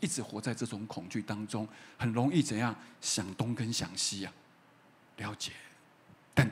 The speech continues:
大卫不是这样的人，因此神要祝福大卫。而且大卫让我们学习到一件事情，就是当神说神要祝福你的时候，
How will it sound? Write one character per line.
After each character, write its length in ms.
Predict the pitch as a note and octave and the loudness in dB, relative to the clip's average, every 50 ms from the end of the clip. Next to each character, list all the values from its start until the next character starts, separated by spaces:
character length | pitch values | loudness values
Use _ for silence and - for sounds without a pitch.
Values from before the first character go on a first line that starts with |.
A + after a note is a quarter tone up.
| - | 6
大 140 | - B2 A2+ | 4 4 4
卫 200 | A2+ A2+ A#2+ G2 - - | 4 2 0 -2 4 4
不 100 | - G2 | 4 4
是 160 | - - A2 | 4 2 -2
这 140 | G2 - G#2 | -2 -2 -4
样 140 | F#2+ F2+ E2+ - | -4 -6 -10 -12
的 80 | - - | -14 -14
人， 80 | - - - - - - - - - - - - - - - - - - - - | -14 -16 -18 -18 -20 -20 -20 -20 -20 -20 -20 -20 -20 -20 -20 -20 -20 -18 2 6
因 140 | D#3+ D#3+ | 6 6
此 260 | D#3 - - A2+ F#2+ F2 - - | 6 6 2 2 0 -4 -6 -6
神 340 | - - - G2 F2 G2+ A#2 G#2+ | -4 -2 -2 -2 -2 -2 -4 -4
要 160 | - A#2+ G#2 G2 - | -2 -4 -4 -4 -4
祝 140 | - A#2 - | -6 -6 -6
福 180 | - - - - | -6 -10 -12 -12
大 220 | - G#2 - - - - | -12 -12 -12 -12 -14 -14
卫。 80 | A#2+ - - - - - - - - - - - - - - - | -14 -14 -14 -18 -20 -20 -20 -20 -20 -20 -20 -20 -20 -20 -4 -2
而 80 | F3 F#3+ | 0 2
且 140 | - F#3 | 4 4
大 280 | D#3+ - - B3+ C#4 B3+ | 2 2 2 2 4 4
卫 200 | A#3+ A#3+ A#3 A3 | 4 2 2 2
让 180 | G3+ G3+ G3 F#3+ | 2 0 0 0
我 80 | F3+ | 0
们 160 | D#3+ D#3 E3 | 0 2 0
学 200 | D#3 - - D#3+ | 0 2 2 2
习 140 | E3+ - D#3+ | 2 2 0
到 180 | D3 F3 E3 - - | 2 2 0 2 2
一 80 | D#3 | 0
件 220 | D#3 - F3+ D#3 C#3 | 0 2 0 0 2
事 180 | - - D3+ | 2 0 0
情， 260 | C#3 - - A#2 B2 B2+ - - - - - - | 0 -2 0 -2 -2 -2 -4 -8 -16 -20 -14 -2
就 140 | - E3 C#3 | 0 2 2
是 260 | - - D3 C3 - - - - - - - - | 4 4 4 2 2 0 -4 -18 -20 -20 -20 0
当 220 | - - - A3 G#3+ | 2 2 2 4 2
神 260 | - - C#3+ D3+ E3 | 0 2 2 2 2
说 340 | D#3 - F3 E3 E3 F3 E3+ - - - - - - - | 0 2 2 4 2 2 0 -4 -12 -20 -20 -20 -10 -6
神 260 | - - B2+ A2 B2+ | 0 2 4 4 6
要 200 | C#3 D3+ C#3 B2+ A#2+ - | 6 4 4 2 0 -2
祝 160 | - D#3+ C3+ | -2 -2 -2
福 220 | A#2 - A2+ A2 | -2 -2 0 0
你 140 | A#2 G#2+ F2+ | 0 0 -2
的 140 | - A2+ F#2 | -4 -6 -6
时 180 | - - - G#2+ | -4 -4 -6 -4
候， 240 | A#2 A#2 G2+ - | -2 -4 -4 -4